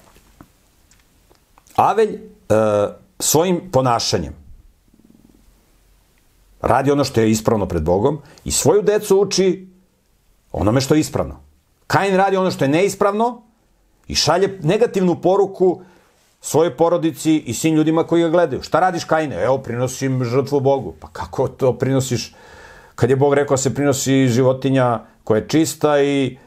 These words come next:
da se ispovedaju gresi i tako dalje, kao što je pokazao u početku?” „Ma šta vi znate, znam ja bolje, nije to tako, niste vi to dobro razumeli.” To je simbolika, to je alegorija kad je Bog rekao. I onda idu te,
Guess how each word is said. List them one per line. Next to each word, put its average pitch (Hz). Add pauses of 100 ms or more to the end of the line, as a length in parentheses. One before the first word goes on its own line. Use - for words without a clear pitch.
(140)
da 113
se 135
ispovedaju 131
gresi 139
i 139
tako 135
dalje, 135
kao 131
što 131
je 113
pokazao 120
u 110
početku?” 135 (420)
„Ma -
šta 180
vi 165
znate, 143
znam 127
ja 117
bolje, 117
nije 135
to 127
tako, 131
niste 147
vi 156
to 151
dobro 143
razumeli.” 127 (240)
To 160
je 156
simbolika, 156
to 147
je 151
alegorija 156
kad 147
je 151
Bog 139
rekao. 131
I 131
onda 135
idu 131
te, 139